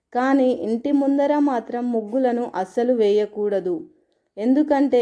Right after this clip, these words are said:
ఈ అమావాస్య రోజున కనుక ముగ్గులు వేసినట్లయితే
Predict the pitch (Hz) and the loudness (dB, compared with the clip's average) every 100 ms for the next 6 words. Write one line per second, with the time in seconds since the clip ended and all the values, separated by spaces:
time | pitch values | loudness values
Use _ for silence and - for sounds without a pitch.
0 | 220 226 240 208 185 220 247 269 277 294 | 0 -2 -4 -4 -6 -6 -4 -2 -2 -2
1 | 302 277 269 254 285 269 262 240 226 220 | -2 0 2 0 -4 -4 -4 -4 -4 -6
2 | 226 214 208 226 269 262 226 240 254 247 | -6 -8 -8 -4 -2 2 2 2 -2 -4
3 | 240 233 208 208 | -4 -4 -4 -2